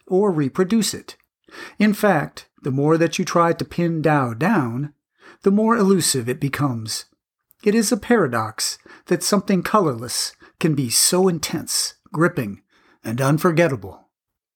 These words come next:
Have you ever played a competitive sport, say, like football?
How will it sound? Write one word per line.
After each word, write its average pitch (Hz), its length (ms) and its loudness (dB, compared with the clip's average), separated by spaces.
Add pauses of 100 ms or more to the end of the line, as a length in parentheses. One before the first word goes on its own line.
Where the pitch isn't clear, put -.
(640)
Have 196 140 2
you 214 120 4
ever 226 160 0
played 208 340 4
a 180 60 2
competitive 185 580 0
sport, - 640 0
say, 170 340 2
like 165 300 0
football? 120 680 -4